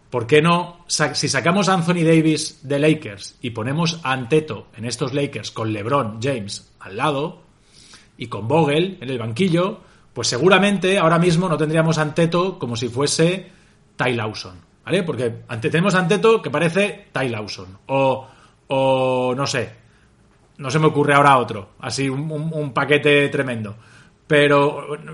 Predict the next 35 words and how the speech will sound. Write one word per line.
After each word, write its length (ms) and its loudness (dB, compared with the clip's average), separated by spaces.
eh, 1160 0
nada, 400 -2
cualquier 360 4
otro, 320 -4
¿vale? 420 -4
El 180 -2
contexto 540 2
de, 240 4
de, 920 2
de 260 0
Anteto 720 0
es 140 -6
el 100 2
que 200 -4
es, 440 -14
y 100 -10
el 40 -2
de 80 0
Anthony 200 4
Davis 320 6
es 100 -2
el 100 0
que 160 -4
es, 300 -14
y 140 0
a 40 2
Anthony 320 0
Davis, 300 4
LeBron 280 2
James 280 2
le 60 -2
está 140 -4
ejerciendo 360 -2
una 100 0
influencia 800 0